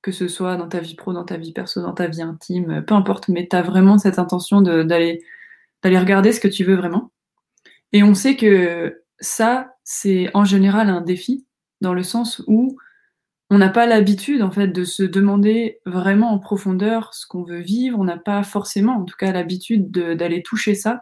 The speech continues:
cette intimité, cette unicité aussi, parce que ce que tu veux, c'est radicalement différent de ce que veut ton voisin ou même ce que veut ta personne avec laquelle tu vis. Des fois, il y a vraiment des différences. Donc, du coup, cette intimité avec soi,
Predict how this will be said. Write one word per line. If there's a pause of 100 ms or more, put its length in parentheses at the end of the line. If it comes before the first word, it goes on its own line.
cette
intimité, (520)
cette
unicité
aussi,
parce
que
ce
que
tu
veux,
c'est
radicalement
différent
de
ce
que
veut
ton
voisin
ou
même
ce
que
veut
ta
personne
avec
laquelle
tu
vis.
Des
fois,
il
y
a
vraiment
des
différences. (680)
Donc,
du
coup,
cette
intimité
avec
soi,